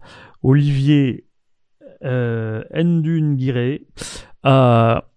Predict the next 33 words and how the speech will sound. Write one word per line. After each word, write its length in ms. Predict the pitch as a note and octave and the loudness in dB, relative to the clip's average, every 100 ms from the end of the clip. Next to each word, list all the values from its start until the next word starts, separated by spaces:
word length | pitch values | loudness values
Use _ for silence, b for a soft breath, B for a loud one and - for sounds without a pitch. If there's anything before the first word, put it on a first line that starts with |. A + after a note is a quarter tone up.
| _ | _
indiqué 320 | D3+ D3+ C#3+ C3+ | 2 4 4 4
à 20 | |
l'A 140 | A2+ | 2
F 80 | G#2+ | 0
P 180 | E3 E3+ | 0 2
que 140 | D#3 | 0
Paul 180 | C3+ A#2 | 2 2
Kagame 400 | A#2+ G#2+ G2+ D#3+ - | 2 0 0 0 -2
effectuera 420 | - G#2+ A#2 A2 | -6 -6 -8 -8
bien 260 | G#2+ F3 | -2 0
le 200 | F3+ C3+ | 0 0
déplacement, 480 | B2+ B2 G2+ - D3+ | 0 0 -4 -2 -2
mais 200 | D3+ A#2+ | -2 -2
n'a 140 | A#2 B2+ | -2 -2
ajouté 480 | B2+ G#2 A2+ D#3+ - | -6 -8 -6 -8 -6
aucun 280 | C3 C#3+ | -6 -6
commentaire. 500 | C3 A#2+ G#2 - - - _ _ _ _ _ _ _ _ _ _ _ - B B B B B B B - | -4 -6 -6 -10 -18 -20 _ _ _ _ _ _ _ _ _ _ _ -20 B B B B B B B -4
On 120 | D#3 | -2
descend 260 | D#3+ D#3+ | 0 0
plus 160 | D3 D#3+ | 2 2
au 60 | D#3+ | 0
sud, 280 | B3 A3+ D3+ | -2 -2 -2
où 260 | C3 C3+ | -4 -4
les 220 | C#3 C3+ E3 | -2 -2 0
États-Unis, 640 | G3 F3+ D#3 D#3+ G#3+ A#3+ | 2 2 2 0 0 -2
après, 480 | - - E3+ E3+ D3 | -4 -2 2 2 2
euh, 180 | A#2 A#2+ | 0 -2
avoir 380 | A#2 C#3 B2+ | 0 0 2
boycotté 720 | A#2+ E3 - D#3 - D#3 D#3 C#3 | 2 2 2 0 2 2 4 2
le, 920 | A#2 A2 G2+ G2 F#2+ - G1+ - - - - | 0 0 -2 -4 -6 -6 -6 -8 -8 -10 -8
après 320 | - - B2+ | -10 -4 -2
avoir, 240 | A#2 A2 | 0 -2
euh, 200 | G#2+ - | -4 -6